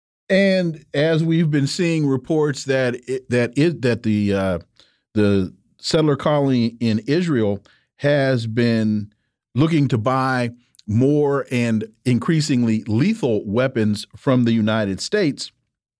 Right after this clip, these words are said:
then it seems as though, uh, an anti-tank system such as this has to be on the list of those that, uh, perceive themselves to be enemies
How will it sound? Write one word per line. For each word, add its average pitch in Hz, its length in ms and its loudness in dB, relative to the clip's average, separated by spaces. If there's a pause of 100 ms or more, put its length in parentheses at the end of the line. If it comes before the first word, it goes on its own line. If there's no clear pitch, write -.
(640)
then 131 260 2
it 117 100 -2
seems 127 340 0
as 104 140 -2
though, 104 380 0 (440)
uh, 95 460 0
an 107 240 2
anti-tank 127 960 -2
system 113 540 0
such 117 300 -2
as 87 180 -2
this 147 440 -2 (420)
has 135 320 2
to 127 100 0
be 110 320 2 (380)
on 117 220 2
the 110 80 2
list 127 420 0
of 98 140 -2
those 113 360 0
that, 98 280 -2 (320)
uh, 98 220 0 (160)
perceive 131 580 0
themselves 107 560 0
to 110 120 -2
be 101 180 2
enemies 104 480 -2